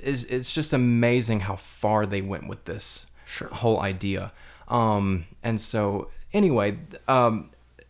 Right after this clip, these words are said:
Speaker 1: and like I, what, and, and that's why I set the standard for, or set the stage for the Wii, because,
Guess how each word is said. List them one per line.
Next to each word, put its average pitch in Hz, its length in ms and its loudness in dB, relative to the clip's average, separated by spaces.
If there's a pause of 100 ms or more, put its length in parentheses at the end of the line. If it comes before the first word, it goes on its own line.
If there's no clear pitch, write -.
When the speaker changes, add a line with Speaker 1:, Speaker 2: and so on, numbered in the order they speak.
(240)
Speaker 1:
and 135 140 2
like 135 160 2
I, 127 80 4
what, 139 320 -2
and, 139 220 -2
and 143 160 2
that's 156 180 2
why 151 220 4
I 120 100 2
set - 320 -2
the 110 80 -6
standard 110 500 -2
for, 104 460 -2
or 110 140 -6
set - 200 -4
the 107 60 -10
stage 107 300 -4
for - 120 -8
the 110 100 -2
Wii, 147 340 2
because, 120 500 0